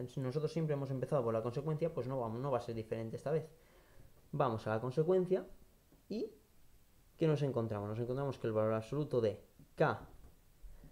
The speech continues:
menos k va a ser más pequeño que epsilon.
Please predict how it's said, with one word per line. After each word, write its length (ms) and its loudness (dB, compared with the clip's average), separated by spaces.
menos 340 -2
k 260 0
va 60 -4
a 40 -6
ser 320 0
más 380 0
pequeño 600 -2
que 200 4
epsilon. 420 -10